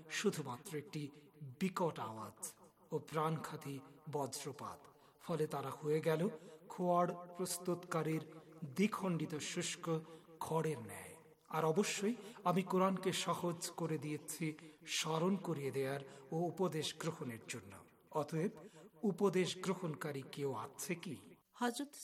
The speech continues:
Speaker 2: সালেহ আলাইহিস সালামের নবুয়াতের সত্যতা নির্ণয়কারী উটটিকে হত্যা করার পর আল্লাহ তাআলা সামুদ জাতির প্রতি এক কঠিন বজ্রপাত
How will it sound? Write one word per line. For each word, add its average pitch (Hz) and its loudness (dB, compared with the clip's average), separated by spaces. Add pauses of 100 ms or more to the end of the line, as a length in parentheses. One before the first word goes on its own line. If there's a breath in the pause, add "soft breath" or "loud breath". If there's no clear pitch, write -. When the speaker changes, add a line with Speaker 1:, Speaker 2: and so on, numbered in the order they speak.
Speaker 2:
সালেহ 233 2
আলাইহিস 254 -2
সালামের 254 0
নবুয়াতের 196 -2
সত্যতা 196 -4 (180)
নির্ণয়কারী 220 -2
উটটিকে 185 -4 (280)
হত্যা 220 -2
করার 240 -2 (120)
পর 180 0 (320)
আল্লাহ 190 0
তাআলা 214 -4 (100)
সামুদ 226 0 (140)
জাতির 180 2
প্রতি 240 -2 (180)
এক 180 -8
কঠিন 214 -2
বজ্রপাত 175 -2